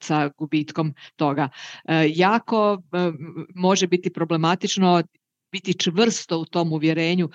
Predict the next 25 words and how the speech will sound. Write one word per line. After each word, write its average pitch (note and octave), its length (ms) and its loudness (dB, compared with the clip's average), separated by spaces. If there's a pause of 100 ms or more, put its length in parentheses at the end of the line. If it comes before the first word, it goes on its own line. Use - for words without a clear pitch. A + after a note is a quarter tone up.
(180)
da D#3+ 80 -4
nešto E3 300 -2
mora D#3+ 260 -2
biti D#3 240 -6
tako D3+ 300 -6
stalno, G#3 500 -2 (220)
jer E3 160 0
ako D#3+ 180 -6
se D#3+ 100 -6
dogodi E3+ 360 -4
promjena, F3 540 -2
onda, D#3 280 -4 (140)
e, D3+ 360 -2
e, A#2 300 -8
onda D#3 360 -4 (260)
karakteri D#3 760 -6
tipa D3+ 340 -8
Hem E3 320 -4 (220)
mogu D#3+ 280 -8
zapravo D#3 520 -6
i F3 160 -16
ostati E3 520 -6
u D3 60 -6
nekoj D3+ 280 -6
fazi D3+ 520 -4